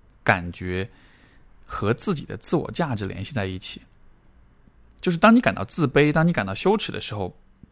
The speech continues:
不要太着急就下结论说，“啊，这一定是因为我很糟糕。”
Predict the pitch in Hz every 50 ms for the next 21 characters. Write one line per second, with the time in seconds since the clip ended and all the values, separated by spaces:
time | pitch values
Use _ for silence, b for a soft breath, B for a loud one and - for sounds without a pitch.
0 | _ _ - - 92 90 151 214 220 - 180 131 143 143 143 139 127 113 131 127
1 | - 175 131 117 98 98 110 117 107 - - 127 - 120 101 87 90 - 123 110
2 | 101 123 151 - - 135 123 117 113 107 101 107 107 85 - - - 92 87 90
3 | 87 87 82 87